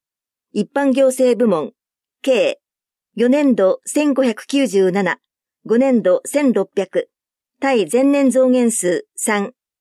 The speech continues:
教育部門、四年度二百四十四、五年度二百五十一。対前年増減数七。小計、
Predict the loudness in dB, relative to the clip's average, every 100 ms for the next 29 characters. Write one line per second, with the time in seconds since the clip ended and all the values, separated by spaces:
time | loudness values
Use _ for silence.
0 | _ _ _ _ _ _ -2 0 0 0
1 | 0 2 0 -4 -14 _ -4 0 2 2
2 | 2 0 0 -2 -2 -2 -2 0 0 0
3 | 0 -2 -4 _ _ _ -6 0 0 2
4 | 2 0 0 0 0 0 0 0 2 2
5 | 0 -4 -8 -8 _ _ _ _ _ -6
6 | -2 -2 -2 -2 2 2 2 2 2 2
7 | 2 0 -2 -4 -4 -2 -2 -2 -6 _
8 | _ _ _ _ _ -6 -2 -2 0 0
9 | 0 -2